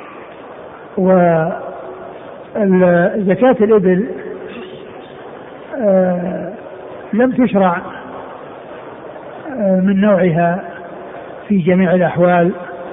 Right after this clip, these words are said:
وإنما شرعت من نوع آخر في بعض أحوالها،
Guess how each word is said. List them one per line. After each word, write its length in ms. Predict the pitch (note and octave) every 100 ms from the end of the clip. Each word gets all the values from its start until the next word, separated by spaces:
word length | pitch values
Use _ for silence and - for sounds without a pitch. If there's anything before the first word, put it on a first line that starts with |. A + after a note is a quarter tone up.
| - - - - - - - - -
وإنما 440 | G#3+ A3+ G#3 G3+
شرعت 460 | F#3 A3+ G#3 F3 F#3 - - - - - - - - - - - - - -
من 200 | G#3 G3+
نوع 500 | G#3 G3 F#3 G#3 G3
آخر 320 | F#3 F3 F3 - - - -
في 80 |
بعض 240 | G3 F#3+ F#3+
أحوالها، 760 | F3 E3+ F#3+ G3 F#3+ F3+ G#3+